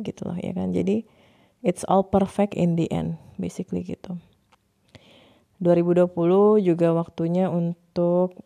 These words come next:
belajar cara, apa ya, mengetahui dan menurture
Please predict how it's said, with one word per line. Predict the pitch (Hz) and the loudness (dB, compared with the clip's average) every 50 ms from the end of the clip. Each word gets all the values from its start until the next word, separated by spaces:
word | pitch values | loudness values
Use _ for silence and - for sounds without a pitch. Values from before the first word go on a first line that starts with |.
| _ _ | _ _
belajar | - 175 170 175 170 165 170 165 165 - 170 170 165 165 165 170 170 175 - | -4 0 2 4 4 4 4 0 0 0 2 2 2 2 2 0 -4 -6 -8
cara, | - - 175 170 165 170 170 165 165 165 160 - | -6 -4 -2 -2 -2 0 0 -2 -2 -2 -4 -6
apa | - 180 - 175 | -8 -8 -6 -6
ya, | - - 175 175 170 - - - _ _ _ _ _ _ _ _ _ _ _ _ _ _ _ _ - - - _ _ _ _ _ _ _ _ _ _ _ _ _ _ _ | -4 -4 -6 -8 -10 -14 -20 -20 _ _ _ _ _ _ _ _ _ _ _ _ _ _ _ _ -20 -20 -20 _ _ _ _ _ _ _ _ _ _ _ _ _ _ _
mengetahui | 196 170 175 180 180 180 180 - 180 180 175 180 180 170 170 180 175 175 180 180 180 175 | -4 -2 0 0 0 -2 0 0 0 2 2 2 0 0 0 2 2 4 4 4 4 4
dan | 175 170 170 170 | 2 2 2 0
menurture | 170 170 170 170 165 180 - - - 185 175 170 170 180 175 | 0 0 0 0 0 -2 -4 -2 2 4 4 4 4 2 0